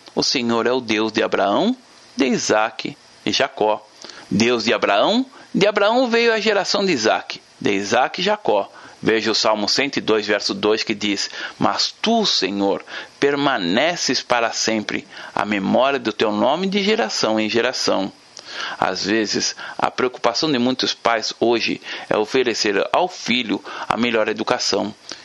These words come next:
Isso não é errado. São coisas preciosas, mas que permanecem aqui na terra.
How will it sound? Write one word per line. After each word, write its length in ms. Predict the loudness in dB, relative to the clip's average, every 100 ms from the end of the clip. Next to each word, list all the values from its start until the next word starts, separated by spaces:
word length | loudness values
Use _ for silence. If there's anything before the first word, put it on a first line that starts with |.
| -4
Isso 260 | -2 0 0
não 200 | 2 2
é 120 | 0
errado. 640 | -2 0 2 0 -2 -6 -8 -20 -10 -4
São 200 | -2 0
coisas 400 | 0 2 0 -2
preciosas, 760 | -2 0 2 2 2 0 -4 -8 -12 -4
mas 180 | -4 -2
que 100 | -2
permanecem 720 | 0 0 0 0 -2 -2 -4
aqui 140 | -2
na 140 | -2 -2
terra. 440 | 0 0 0 -4